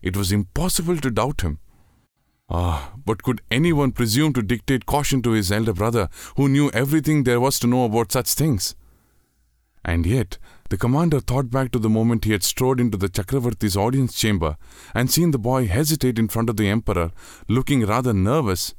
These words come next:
his eyes almost falling out of his head. "Abhayam! Abhayam!" His voice seemed to ring out quite clearly. If he had indeed been talking about Abhayam,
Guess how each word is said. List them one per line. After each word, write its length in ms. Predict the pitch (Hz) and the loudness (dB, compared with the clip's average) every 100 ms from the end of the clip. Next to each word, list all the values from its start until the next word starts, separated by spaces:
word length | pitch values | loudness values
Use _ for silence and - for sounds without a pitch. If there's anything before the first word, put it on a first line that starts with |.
| - | -12
his 200 | - 101 | -4 -2
eyes 200 | 107 131 | 0 0
almost 400 | 120 123 143 131 | 0 2 0 0
falling 400 | - - 196 202 | -2 0 2 2
out 140 | 123 107 | 0 0
of 80 | 101 | -2
his 140 | 90 | 0
head. 260 | 92 90 - - - _ _ _ _ _ _ - | -2 -2 -8 -18 -20 _ _ _ _ _ _ -4
"Abhayam! 500 | 90 120 185 170 98 - - - | 0 2 2 2 0 -6 -8 -4
Abhayam!" 480 | 110 151 214 117 - - - - - _ _ _ _ _ | 0 2 2 0 -6 -16 -20 -20 -20 _ _ _ _ _
His 240 | - 95 | -4 -2
voice 380 | 85 92 131 123 | 0 0 0 0
seemed 320 | - 120 131 | 0 2 0
to 80 | 113 | 0
ring 260 | 90 127 143 | 0 2 2
out 240 | 107 110 | 0 -2
quite 320 | - 120 147 - | -4 -4 -4 -2
clearly. 440 | 110 147 98 80 - _ _ _ _ _ _ _ _ _ - 147 | 0 0 -2 -6 -12 _ _ _ _ _ _ _ _ _ -6 -2
If 80 | 156 | 0
he 140 | 156 | 2
had 280 | 107 165 208 | 2 2 2
indeed 460 | 151 120 127 127 98 | 2 2 2 0 0
been 200 | 117 107 | 0 0
talking 340 | 113 110 120 | -2 0 0
about 300 | 101 98 101 - _ | 0 -2 -4 -10 _
Abhayam, 540 | - 90 165 101 78 | -4 0 0 0 -2